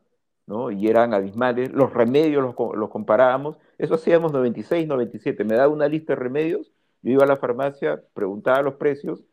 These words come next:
él cotejaba y eran, pues, brutalmente, acá en el Perú, tres, cuatro veces más. Entonces, yo creo que era un Alan totalmente distinto. Y, eh, me preguntas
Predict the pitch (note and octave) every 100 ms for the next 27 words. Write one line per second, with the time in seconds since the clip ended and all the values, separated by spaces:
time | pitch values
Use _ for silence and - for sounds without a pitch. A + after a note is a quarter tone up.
0 | _ _ - B2 A2+ C3 A#2+ A#2+ C3 B2
1 | C#3 F3 G#2 G#2+ A2+ A2+ B2 A#2 G2+ A#2
2 | A2+ A2+ B2 A2 F#2+ F2 - E2+ A2 C3
3 | C3+ A2+ G#2+ B2+ - _ _ - A2+ B2
4 | A#2+ A2+ G#2 G#2 A2 A#2+ C#3 G#2 F#2 F#2+
5 | A#2+ C#3 B2 _ _ _ - C#3+ F3 F#3
6 | F3+ B2+ A2+ G#2 B2+ C3+ C#3+ C#3 B2+ B2+
7 | B2+ A#2 A#2+ A#2+ B2 A#2+ G#2 F#2+ A#2+ G#2
8 | F#2+ A3 - _ _ - D#3+ A3+ B3+ -
9 | _ _ _ - - G#2 G2 G#2+ G#2 G#2+
10 | C#3+ D#3 D3+ D3